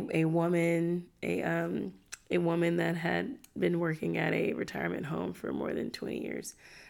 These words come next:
I guess she was, um, doing this study that, like, a lot, like, men are coming into retirement homes a lot younger now,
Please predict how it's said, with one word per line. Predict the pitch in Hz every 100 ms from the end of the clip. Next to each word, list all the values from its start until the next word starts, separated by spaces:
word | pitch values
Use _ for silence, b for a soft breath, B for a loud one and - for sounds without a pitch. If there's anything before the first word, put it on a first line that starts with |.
| B
I | -
guess | 175 170 165
she | - 175
was, | 165 160 151 156
um, | 165 170 170 - 190 - _ _ - 165
doing | 170 165
this | 170 156
study | - 170 196 180
that, | 160 165 -
like, | 165 165 - B B B B B 160
a |
lot, | 165 165 160 160 170 - - _
like, | 175 165
men | 175 175 185
are | 180
coming | - 180 175 170
into | 160 - 170 175
retirement | 160 - 175 180 160
homes | 156 160 156 - b b b b _ -
a |
lot | 160 160 - 160
younger | 165 165 165 -
now, | 160 156 - 202